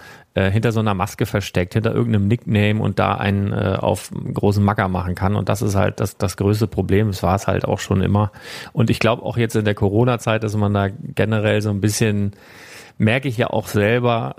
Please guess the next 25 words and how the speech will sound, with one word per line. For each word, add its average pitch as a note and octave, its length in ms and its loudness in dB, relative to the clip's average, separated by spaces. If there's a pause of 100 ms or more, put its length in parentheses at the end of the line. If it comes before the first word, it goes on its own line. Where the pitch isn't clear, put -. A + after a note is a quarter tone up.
äh, - 60 -6
eingeschränkt A2+ 1000 0
ist, G#2+ 320 -2
vielleicht G#2+ 320 0
auch A#2+ 100 0
frustriert A#2+ 580 0
ist, G#2+ 240 0
weil G#2+ 100 0
der G#2+ 140 2
Jahresurlaub G#2+ 640 0
fehlt, G2 640 0
vielleicht G#2 400 -2
auch F#2+ 140 -2
aus G2+ 160 0
anderen G#2 280 0
Gründen, G#2 420 0
w-, G2 180 -4
warum G2+ 360 2
auch G#2 160 0
immer G2 240 2
man G2 240 0
nicht G2+ 240 -2
rauskommt G2+ 480 -2
zu G2 160 0
Hause. F#2 360 2